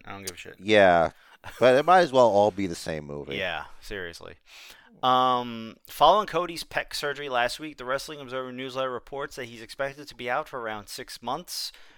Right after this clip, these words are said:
Speaker 1: which we kind of expected, and that he will return for the Rumble, which we also expected.
Speaker 2: Yeah, my heart hurts, man. Poor Cody-less bastards,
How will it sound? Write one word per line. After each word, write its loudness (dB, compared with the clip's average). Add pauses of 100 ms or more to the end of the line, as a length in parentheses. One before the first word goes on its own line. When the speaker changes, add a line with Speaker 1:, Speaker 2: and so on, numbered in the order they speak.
Speaker 1:
which -14
we -12
kind -4
of -14
expected, -6
and -4
that -6
he -16
will -8
return -14
for -14
the -16
Rumble, -10
which -20
we -12
also -8
expected. -18 (1300)
Speaker 2:
Yeah, 6 (280)
my -2
heart 2
hurts, -6
man. -8 (1160)
Poor 2
Cody-less -4
bastards, -6